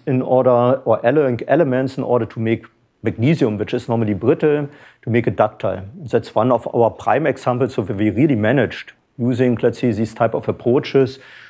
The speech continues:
to help then engineering a complete new class then, hmm, of ductile materials. So we can set up then, make then the high throughput,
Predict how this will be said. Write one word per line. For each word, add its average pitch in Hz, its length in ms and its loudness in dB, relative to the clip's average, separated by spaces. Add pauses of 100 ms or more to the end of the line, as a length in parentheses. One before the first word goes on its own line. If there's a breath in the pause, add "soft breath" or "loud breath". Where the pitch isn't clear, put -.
(120 loud breath)
to 120 320 0
help 139 280 0
then 107 400 -2
engineering 107 680 0
a - 40 -14
complete 131 480 -4
new 135 360 2
class - 360 0
then, 127 180 2
hmm, 123 300 0
of - 340 -8
ductile 117 540 0 (360 loud breath)
materials. 123 720 2 (360 loud breath)
So 113 100 0
we 110 40 0
can 135 240 -2
set 143 360 -2
up 139 180 0
then, 131 480 2
make 113 220 0
then 135 160 0
the 120 120 0
high 123 180 0
throughput, 123 640 -2